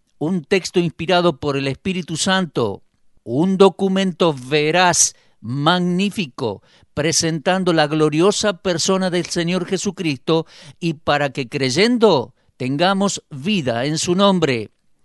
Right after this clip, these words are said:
Desde ayer estamos considerando estas doce identificaciones de la persona de Cristo y yo les dije, son como doce títulos, doce nombres, para entender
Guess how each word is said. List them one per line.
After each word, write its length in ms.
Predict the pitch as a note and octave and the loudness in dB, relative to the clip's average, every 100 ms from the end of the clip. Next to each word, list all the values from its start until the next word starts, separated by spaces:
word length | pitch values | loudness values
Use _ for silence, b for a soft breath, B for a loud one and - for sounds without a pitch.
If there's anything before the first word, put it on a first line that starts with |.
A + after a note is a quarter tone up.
| _ _ _ _ _ | _ _ _ _ _
Desde 640 | C3 A2+ D#3+ D3 D3+ D#3 D3+ | -10 -2 -2 -2 -2 -2 -2
ayer 420 | C#3+ D3 C#3 F3 | -2 0 0 0
estamos 440 | E3 - E3+ E3+ - | 0 0 0 0 -2
considerando 640 | D#3 D3 D3+ D3 E3+ D#3 | -2 -2 -4 -2 -2 -2
estas 260 | C#3+ C#3 A#2 | -2 -4 -2
doce 600 | D3+ F3+ F#3 F3+ D#3+ C3+ B C#3+ | -2 0 -2 0 -2 -6 B -8
identificaciones 920 | D#3 D#3+ D#3+ D#3+ E3+ D3+ D3+ G3 F#3 | -4 -2 -2 -4 -6 -4 -2 -2 -2
de 60 | D#3+ | -2
la 160 | D#3+ D3+ | -2 -2
persona 400 | D3+ F#3+ F3+ F3 | -4 -4 -2 -2
de 140 | E3+ | -4
Cristo 520 | G3 G3+ - G#3+ G#3 B B B2 | -4 -6 0 2 2 B B -10
y 80 | D#3+ | 0
yo 160 | F3 | 2
les 120 | F#3+ F3 | 2 2
dije, 320 | G3+ - D3 | -2 -2 -2
son 280 | - G3 E3 | 0 0 2
como 240 | E3+ D3 | 0 0
doce 400 | D3 E3+ - D3 | 0 -2 -2 -4
títulos, 840 | B2 - G#3 - C#3+ B2 A#2 - | -6 -6 -6 -2 0 2 0 -4
doce 640 | A2 A2 E3 - D#3 C#3 - | -10 -4 -2 -2 -4 -4 -6
nombres, 880 | - C3+ D#3+ G3 F3+ D3 A#2+ G#2 - - _ _ _ _ | -8 -2 2 4 2 2 0 0 -2 -6 _ _ _ _
para 280 | A2 B2 F#3 | -4 0 2
entender 640 | B3 A#3+ A3 E3 F3 F#3 | 2 2 4 4 4 2